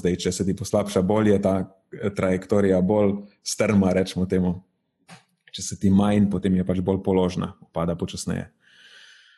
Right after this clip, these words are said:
In, eh, ti, imamo dejavnike tveganja, ki so, na, na katere lahko mi vplivamo, recimo prehrana, fizična aktivnost, kajenje, take stvari. In potem jih nekako lahko spremljamo,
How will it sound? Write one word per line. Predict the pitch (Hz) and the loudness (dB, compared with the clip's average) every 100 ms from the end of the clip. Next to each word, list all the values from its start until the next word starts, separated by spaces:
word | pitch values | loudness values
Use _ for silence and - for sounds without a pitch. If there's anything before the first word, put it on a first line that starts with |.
| _ _ _ _ _ _ _ 101 | _ _ _ _ _ _ _ 2
In, | 101 | 4
eh, | 101 101 101 | 4 2 2
ti, | 123 120 120 - _ - - - | 4 4 4 -2 _ -20 -14 -4
imamo | 123 127 147 | 0 2 2
dejavnike | 131 139 139 131 | 2 2 2 0
tveganja, | - 131 127 123 110 104 - - | 0 0 2 2 2 -2 -8 -10
ki | 107 | -6
so, | - 104 98 92 85 - - | 0 2 2 0 -4 -12 -4
na, | 101 | -2
na | 104 101 | 2 2
katere | 123 120 | 2 2
lahko | 107 - | 0 2
mi | 113 | 2
vplivamo, | 98 117 143 156 143 - _ _ _ _ _ _ _ - | 4 2 0 0 -2 -6 _ _ _ _ _ _ _ -6
recimo | 92 101 101 | 0 4 4
prehrana, | 101 - 101 107 101 95 | 2 0 2 2 2 0
fizična | 101 98 - 95 | -2 -2 -2 -4
aktivnost, | 95 98 95 - | -2 -2 -2 -2
kajenje, | 90 98 101 95 | 0 4 4 2
take | 95 113 131 | 0 -2 -4
stvari. | - 139 143 - - - - - - - - - | -2 -2 -2 -6 -20 -20 -20 -20 -20 -20 -16 0
In | 104 | 2
potem | 101 101 120 120 | 2 2 4 6
jih | 117 107 104 - - _ _ _ _ _ _ _ _ _ _ | 6 4 2 -10 -20 _ _ _ _ _ _ _ _ _ _
nekako | 104 101 113 - | -2 0 0 2
lahko | 107 104 117 | 2 2 0
spremljamo, | - - 120 135 131 123 117 | -2 0 2 4 4 4 2